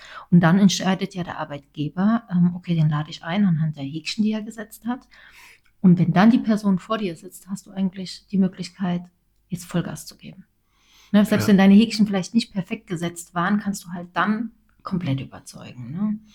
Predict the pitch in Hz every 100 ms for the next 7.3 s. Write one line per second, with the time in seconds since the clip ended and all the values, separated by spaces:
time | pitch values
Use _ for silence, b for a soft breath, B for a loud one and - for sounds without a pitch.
0 | B B B B B _ - 101 107 110
1 | 101 110 113 110 104 101 - _ _ _
2 | - 131 127 113 131 123 113 107 - 117
3 | 117 127 120 117 120 117 - 110 110 113
4 | 127 123 110 117 113 - - _ - 110
5 | - 120 - 127 113 120 110 101 - -
6 | 110 107 101 101 107 104 98 - 110 101
7 | 104 101 104